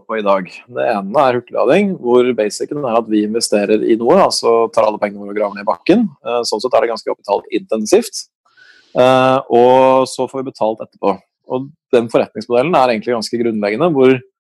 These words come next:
du er tilbake på en slags average revenue per unit, altså A R P U-logikk. Og det det dreier seg om da, er egentlig hvor mye bruk får vi på en gitt lader. Og det er egentlig det som driver lønnsomheten.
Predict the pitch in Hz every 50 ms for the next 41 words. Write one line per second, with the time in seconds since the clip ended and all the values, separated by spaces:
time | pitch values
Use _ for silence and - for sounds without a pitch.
0 | _ _ _ _ _ _ _ _ - 117 123 127 120 110 110 107 - 127 117 107
1 | 98 95 _ - 107 _ _ 117 117 117 127 120 117 - - 113 104 - - -
2 | - - - - 117 101 110 110 98 101 101 98 - 98 101 98 _ 107 107 101
3 | 95 95 95 98 98 107 107 - 110 101 - 123 110 104 104 101 104 _ 107 107
4 | 101 95 92 87 92 101 110 113 - _ - - - - - - _ - 120 110
5 | 110 120 120 120 120 110 104 - 117 120 127 151 160 131 110 110 110 117 117 107
6 | 95 98 95 _ _ 117 120 120 110 110 113 117 123 120 113 117 117 110 110 101
7 | 104 107 117 - - - - 104 101 98 98 - - 113 110 107 104 - _ _
8 | - 107 107 95 92 - 104 - - - _ _ _ _ _ _ _ _ _ _
9 | _ _ _ _ _ _ _ _ _ - 120 110 110 110 110 110 113 113 110 107
10 | 107 107 98 98 95 - 104 98 95 92 - 98 101 95 90 90 92 90 82 -
11 | - - - _ - -